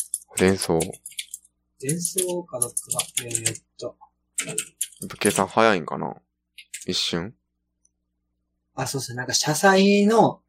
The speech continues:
Speaker 1: うん。
Speaker 2: なんか、車載でさ、なんか物体検出みたいなのを、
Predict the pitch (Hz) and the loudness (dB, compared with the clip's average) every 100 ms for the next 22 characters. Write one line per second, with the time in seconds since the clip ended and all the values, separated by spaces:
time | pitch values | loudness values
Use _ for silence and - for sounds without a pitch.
0 | - 104 82 - _ _ _ _ _ _ | 0 2 2 -2 _ _ _ _ _ _
1 | _ _ _ _ _ _ _ _ _ _ | _ _ _ _ _ _ _ _ _ _
2 | 147 151 147 127 - - - - 190 202 | 2 2 4 -2 -2 -18 -10 4 6 6
3 | 196 190 131 127 127 110 143 - 190 202 | 6 4 2 0 -6 -4 -4 4 4 6
4 | 160 - - 131 127 131 120 117 113 113 | 4 4 -2 -2 0 0 0 -2 -6 -4
5 | 120 120 113 | -2 -2 -2